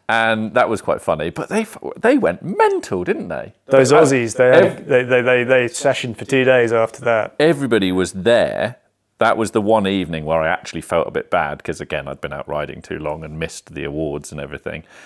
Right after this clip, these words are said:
Speaker 1: So me and Rue turn up late to these awards, but pampered. And, um, yeah, they were like, so they were near the tail end and giving out the Distributor of the Year and blah, blah, blah. It was only, like, seven P M.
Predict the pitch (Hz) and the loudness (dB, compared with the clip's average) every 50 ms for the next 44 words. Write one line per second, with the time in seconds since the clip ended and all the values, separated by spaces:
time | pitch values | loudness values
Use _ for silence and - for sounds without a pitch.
0 | - _ _ - - 80 82 90 87 82 80 76 78 80 82 80 - - 78 73 | -20 _ _ -10 -10 -8 -6 -6 -6 -6 -6 -8 -6 -8 -8 -6 -4 -4 -4 -2
1 | 73 71 - 85 80 80 76 78 - - - 78 80 80 76 82 78 76 78 78 | -4 -6 -8 -6 -4 -4 -4 -4 -6 -10 -10 -8 -8 -8 -8 -8 -8 -6 -4 -2
2 | 80 82 - - - _ _ - - - _ _ _ - - 127 76 - - - | -2 -4 -4 -8 -16 _ _ -20 -20 -20 _ _ _ 0 0 0 0 0 -4 -10
3 | _ _ _ _ _ _ _ - - 78 73 - - 90 - _ _ _ _ - | _ _ _ _ _ _ _ -8 -8 -8 -6 -6 -8 -8 -8 _ _ _ _ -20
4 | - - - - _ _ _ _ - 104 98 98 95 98 98 98 101 101 101 98 | -20 -20 -20 -20 _ _ _ _ -4 -2 -2 -2 -2 -2 0 0 0 0 0 -2
5 | 95 95 92 95 - _ _ _ _ _ - - - _ _ _ _ _ _ _ | -4 -6 -8 -10 -12 _ _ _ _ _ -20 -20 -20 _ _ _ _ _ _ _
6 | _ _ - 113 156 147 110 87 107 107 107 107 107 110 107 104 - - 110 107 | _ _ -2 0 2 2 2 2 2 2 2 2 2 4 2 2 2 0 2 2
7 | 104 107 120 131 139 139 117 95 95 - - 131 120 113 104 95 95 101 104 98 | 2 2 2 0 0 2 2 0 0 -2 0 2 2 4 4 4 2 2 0 -2
8 | 87 85 85 - 110 107 90 98 95 95 95 90 - - 78 90 - - - 110 | -4 -4 -4 -2 -2 -2 -2 -2 -2 0 -2 -2 -2 -4 -6 -8 -6 -4 -4 -2
9 | 87 90 - - 101 92 - 92 87 82 92 92 92 90 90 85 85 82 - 104 | -2 -2 -4 -2 -2 -2 -2 -4 -6 -2 0 0 2 2 0 -2 -4 -4 -2 0
10 | 98 92 90 85 82 90 87 80 78 78 87 - - - - - - _ _ _ | 0 0 0 -2 -2 -2 -2 -2 -2 -2 -4 -6 -12 -20 -20 -20 -20 _ _ _
11 | _ - 359 381 359 359 262 262 359 381 359 330 - - 90 76 - _ _ _ | _ -2 0 0 2 2 2 0 2 0 2 2 2 2 0 -2 -4 _ _ _
12 | - - - - 90 80 80 85 82 78 - 104 95 95 92 104 87 - - 95 | -18 -12 -8 -6 -6 -6 -6 -8 -10 -8 -6 -4 -2 0 0 -2 -2 -4 -6 -12